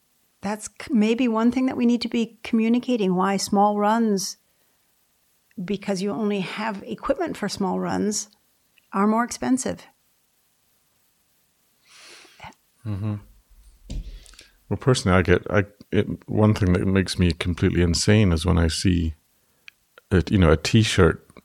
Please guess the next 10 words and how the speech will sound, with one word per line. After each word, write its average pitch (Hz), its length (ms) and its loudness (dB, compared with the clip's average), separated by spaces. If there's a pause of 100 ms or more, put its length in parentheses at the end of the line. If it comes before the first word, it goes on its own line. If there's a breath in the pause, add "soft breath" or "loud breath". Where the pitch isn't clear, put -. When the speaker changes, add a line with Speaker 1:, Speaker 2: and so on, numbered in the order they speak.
(540)
Speaker 2:
for - 160 0
less 87 280 4
than 85 140 2
three 87 380 2
euros. 92 540 4 (540)
How 123 140 4
can - 160 0
that 107 160 2
possibly 101 460 2
be? 90 340 2